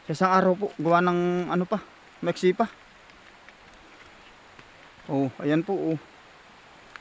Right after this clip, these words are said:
Meron po siyang maliliit pa, pero ito yung ating pahabol po.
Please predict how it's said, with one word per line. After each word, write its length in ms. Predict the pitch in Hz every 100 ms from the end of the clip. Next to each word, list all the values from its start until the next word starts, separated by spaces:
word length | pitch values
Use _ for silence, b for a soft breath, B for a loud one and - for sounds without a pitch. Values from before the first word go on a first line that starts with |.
| - - - - - - - - - - - - -
Meron 280 | 165 208 247
po 120 | 247
siyang 200 | 233 247
maliliit 400 | 233 226 226 240 -
pa, 240 | 196 196
pero 320 | 196 196 185
ito 160 | 185 185
yung 320 | 185 180 139
ating 240 | 170 175 165
pahabol 440 | 170 165 160 170
po. 160 | - 180